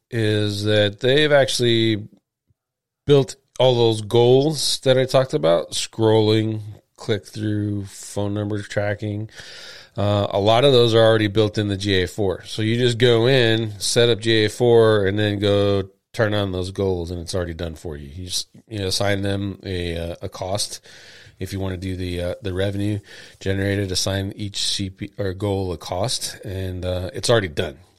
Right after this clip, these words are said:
Uh, and so that's really, really cool. Uh, and this article goes through a little bit more just how to turn those on for you. And it just saves you from learning some stuff, you know.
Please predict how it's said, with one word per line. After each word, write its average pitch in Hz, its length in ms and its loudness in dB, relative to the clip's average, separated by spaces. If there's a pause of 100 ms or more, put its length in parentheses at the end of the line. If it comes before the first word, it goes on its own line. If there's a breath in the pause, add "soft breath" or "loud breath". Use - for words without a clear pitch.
(260)
Uh, 98 240 -8
and 90 120 -12
so 95 260 -2
that's 95 480 -4
really, 117 400 2
really 101 240 0
cool. 135 380 -4 (500 loud breath)
Uh, 90 220 -10
and 104 100 -6
this 107 160 -2
article 92 380 -2
goes 87 280 -4
through 92 420 -4
a 101 40 -8
little 104 140 -2
bit 104 160 -6
more 92 220 -6
just 92 220 -10
how 95 120 -6
to 82 160 -8 (100)
turn 87 220 -8
those 78 180 -8
on 80 200 -10
for 76 220 -12
you. 82 120 -16 (1400 soft breath)
And 160 100 -4
it 196 60 0
just 185 240 -2
saves 98 260 0
you 107 80 -2
from 92 200 -6
learning 85 260 -6
some 87 240 -8
stuff, - 580 -10 (140)
you 92 100 -20
know. 85 180 -16